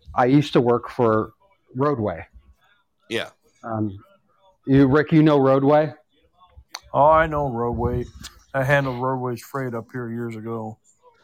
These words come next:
Speaker 1: Yeah. So I, I used to work for them when I
Speaker 2: That's
Speaker 1: was
Speaker 2: what he's
Speaker 1: really
Speaker 2: calling it
Speaker 1: young.
Speaker 2: now, their freight.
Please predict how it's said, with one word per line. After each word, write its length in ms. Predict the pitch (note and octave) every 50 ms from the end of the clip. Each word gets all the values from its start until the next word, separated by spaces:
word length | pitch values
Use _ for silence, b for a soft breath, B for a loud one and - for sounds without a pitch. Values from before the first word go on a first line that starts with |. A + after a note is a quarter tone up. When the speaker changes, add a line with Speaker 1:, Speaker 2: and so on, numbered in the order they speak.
| _ -
Speaker 1:
Yeah. 540 | C#3+ C#3 C#3 C3 B2+ B2+ A#2+ A#2 A2+ G#2+ G#2 - - -
So 240 | - - - C3 B2
I, 120 | C3 C3+
I 140 | - C#3 C#3+
used 220 | D3+ F3+ E3 - -
to 80 | D#3
work 240 | C3+ C3+ C3 B2 -
for 200 | - D3 C3+ B2+
them 240 | A#2 A#2+ A#2 A2+ A2+
when 100 | A#2 A2+
I 60 | A2
Speaker 2:
That's 120 | A2 G#2+
Speaker 1:
was 60 | G2+ F#2
Speaker 2:
what 80 | G2 F#2
he's 200 | F2 E2+ - -
Speaker 1:
really 160 | G#2 G#2+ B2+ C#3 B2+ A#2+
Speaker 2:
calling 60 | A2 -
it 60 | G#2+
Speaker 1:
young. 220 | A2 A2+ A#2+ A#2 G2
Speaker 2:
now, 220 | E2+ C#2+ - E2 E2+ _ -
their 140 | E2+ E2 D2
freight. 420 | - - F2 E2+ E2+ E2+ D#2+ -